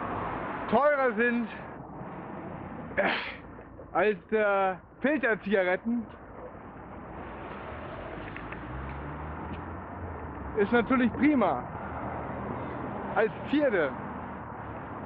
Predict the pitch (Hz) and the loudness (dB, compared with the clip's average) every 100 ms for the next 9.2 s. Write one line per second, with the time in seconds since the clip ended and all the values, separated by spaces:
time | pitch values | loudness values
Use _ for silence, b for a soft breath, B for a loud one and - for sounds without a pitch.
0 | - - - - 160 208 - 240 240 247 | -8 -6 -4 2 4 4 4 2 4 2
1 | 240 175 254 254 247 233 214 - - - | 2 2 4 6 6 4 2 -4 -10 -10
2 | - - - - - - - - - - | -10 -10 -10 -12 -10 -10 -10 -10 -8 -8
3 | - - - - 202 190 208 240 208 214 | -8 -8 -8 0 0 2 2 4 4 4
4 | 247 202 247 240 247 240 233 233 220 226 | 4 4 2 2 2 4 4 2 6 6
5 | 220 170 - 285 285 220 175 202 233 247 | 6 4 -2 2 4 4 2 4 4 4
6 | 226 196 190 196 165 208 214 - 190 165 | 0 -2 2 2 4 4 4 2 -2 -2
7 | 196 175 190 202 165 156 165 170 190 190 | 0 4 4 4 0 -2 2 4 4 4
8 | 170 165 165 196 202 190 - 185 190 - | 4 0 2 2 4 -2 0 2 2 0
9 | 185 160 | -8 -10